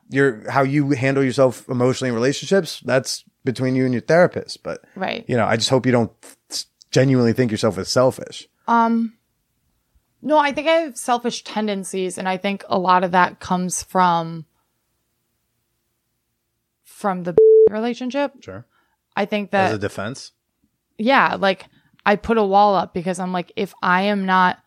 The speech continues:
Speaker 2: emotionally selfish, this person, like, might beat me. This person might lock me in a room. This person might put a gun in my mouth. This
Speaker 1: Mm.
Speaker 2: person might do all these awful things to me. And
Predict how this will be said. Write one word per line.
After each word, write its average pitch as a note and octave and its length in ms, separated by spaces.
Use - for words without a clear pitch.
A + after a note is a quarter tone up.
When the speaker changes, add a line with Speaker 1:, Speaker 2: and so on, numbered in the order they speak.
Speaker 2:
emotionally F#3 440
selfish, F#3 460
this F3+ 180
person, E3+ 340
like, E3 200
might E3 280
beat - 220
me. G3 240
This F#3+ 240
person E3+ 360
might D#3+ 300
lock E3+ 260
me E3+ 100
in F3+ 60
a F3+ 60
room. F#3+ 460
This F3+ 160
person E3 320
might D#3+ 240
put F3+ 140
a - 20
gun G#3 180
in F#3 60
my E3 120
mouth. - 340
This D3 160
Speaker 1:
Mm. A2 40
Speaker 2:
person E3+ 260
might D#3+ 300
do G3+ 180
all F#3 140
these F3+ 160
awful E3+ 340
things G#3+ 340
to - 100
me. - 280
And F3+ 580